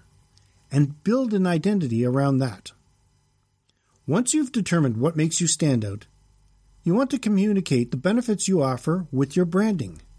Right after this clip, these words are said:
comparing them to other similar properties in the same area and with the same star rating. You also want to consider where you want your brand to be in the future,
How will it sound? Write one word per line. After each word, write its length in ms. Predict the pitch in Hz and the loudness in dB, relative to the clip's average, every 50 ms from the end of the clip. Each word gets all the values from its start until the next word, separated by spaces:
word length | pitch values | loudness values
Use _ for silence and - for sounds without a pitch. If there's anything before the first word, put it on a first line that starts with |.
| - - | -12 -2
comparing 540 | - 151 147 147 165 208 240 247 240 226 208 | 0 0 0 0 0 0 0 2 0 0 0
them 260 | 208 196 190 190 185 - | 0 0 0 0 -2 -4
to 220 | - 175 170 165 - | -4 -4 -4 -2 -2
other 240 | 175 190 196 185 - | -2 0 0 0 0
similar 480 | - - - 220 233 220 190 139 120 | 0 0 0 0 0 0 0 -2 -2
properties 580 | - - 113 110 107 - 113 120 139 151 - - - - _ _ _ - | -4 -6 -8 -8 -8 -6 -4 -4 -2 -2 -4 -8 -10 -20 _ _ _ -6
in 140 | - 131 135 | -2 0 2
the 80 | 131 123 | 2 2
same 320 | - - 165 202 226 202 | 2 2 2 2 2 2
area 420 | 151 127 120 117 123 131 147 151 151 - _ - | 2 2 2 2 2 2 0 -2 -6 -12 _ -2
and 160 | 131 135 139 | 0 2 2
with 140 | 143 151 151 | 2 2 0
the 80 | - 127 | 0 0
same 320 | - - 165 170 175 160 | 0 2 2 2 2 2
star 320 | - - - 147 151 147 | 0 -2 -2 -2 -2 0
rating. 320 | 127 110 101 92 87 78 - - _ - _ _ _ _ _ _ _ _ _ _ _ _ _ _ - | -2 -2 -4 -8 -12 -16 -20 -20 _ -20 _ _ _ _ _ _ _ _ _ _ _ _ _ _ -2
You 120 | 135 147 180 | 0 2 2
also 260 | 262 302 - - 175 | 2 2 2 2 2
want 200 | 151 143 139 - | 2 2 0 -2
to 60 | 127 | -4
consider 580 | - 123 113 - - 147 139 131 143 160 160 - | -6 -4 -4 0 0 0 0 2 0 -2 -2 -2
where 160 | 127 143 160 | 0 2 2
you 160 | 180 175 170 | 4 2 2
want 320 | 165 175 180 175 160 165 - | 2 2 2 0 0 0 0
your 100 | 160 135 | -2 0
brand 380 | 110 131 147 170 180 180 160 | 0 0 0 2 2 0 -2
to 40 | - | -2
be 160 | 135 147 156 | -2 0 2
in 100 | 156 151 | 2 2
the 100 | 143 131 | 2 0
future, 500 | - - 190 226 208 - - 123 95 - | 0 0 0 0 0 -2 -4 -8 -8 -10